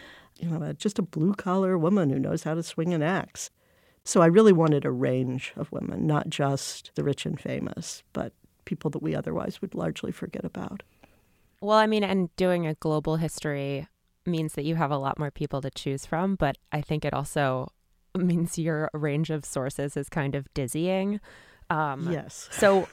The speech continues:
Speaker 2: on the one hand, you've got a lot of evidence. On the other hand, you're dealing with the whole planet. So how did you dig them up?
Speaker 1: Well, th-, I guess the first thing you have to say is if you're doing a global history, you're,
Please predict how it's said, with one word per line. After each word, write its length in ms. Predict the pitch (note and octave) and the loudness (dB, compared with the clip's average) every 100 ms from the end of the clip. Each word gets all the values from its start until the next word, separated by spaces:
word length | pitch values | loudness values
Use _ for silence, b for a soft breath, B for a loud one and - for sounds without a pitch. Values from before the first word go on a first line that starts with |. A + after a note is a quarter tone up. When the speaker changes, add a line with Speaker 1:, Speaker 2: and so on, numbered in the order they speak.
| - - | -10 2
Speaker 2:
on 100 | G3+ | 4
the 60 | F#3+ | 6
one 160 | F3 E3+ | 6 4
hand, 340 | D#3+ D3+ E3 | 4 0 -2
you've 120 | F3 E3 | -4 -2
got 140 | C3 | -2
a 40 | C3 | -2
lot 140 | B2+ | -4
of 100 | C#3 | -4
evidence. 460 | B2+ A#2+ C3 D#3+ - | -4 -4 -4 -4 -4
On 80 | D#3 | -4
the 100 | C#3+ | -2
other 160 | C3+ C3 | -2 -4
hand, 300 | C3+ B2+ D#3 | -4 -4 -2
you're 80 | D3+ | -2
dealing 240 | C3 B2+ | 0 -2
with 80 | C3 | -4
the 80 | - | -4
whole 120 | A#2+ | -4
planet. 460 | - A2+ A2+ - - | -2 -2 -2 -4 -6
So 500 | - - D#3+ D#3 D3 - _ - | 0 8 8 8 4 -6 _ -12
how 240 | D3 E3+ F3+ | -4 0 2
did 260 | F3+ D3 | 0 -2
you 140 | D3+ D3 | -6 -6
dig 220 | C#3 C#3+ | -4 -4
them 180 | C3+ C3 | -4 -2
up? 280 | C3 D#3 - _ _ _ _ _ | -2 -2 -6 _ _ _ _ _
Speaker 1:
Well, 200 | E3+ D3+ E3+ | -2 -2 -4
th-, 100 | F#3+ - - | -10 -8 -2
I 80 | F3 | 2
guess 160 | E3+ | 2
the 80 | F3 | 2
first 280 | - F#3+ - | 2 2 4
thing 120 | D#3+ | 4
you 80 | D3 | 4
have 160 | C#3 - | 2 -2
to 80 | |
say 200 | - D#3 | 0 2
is 120 | D3 D#3 | 2 0
if 160 | - | -2
you're 80 | C#3+ | 0
doing 340 | C#3+ D#3 D#3+ | 4 6 6
a 60 | D3+ | 6
global 380 | C3+ D3 C#3+ C#3 | 4 4 4 0
history, 380 | D3+ - - C#3+ | -2 -6 -4 -4
you're, 280 | D3 C#3 | -2 -4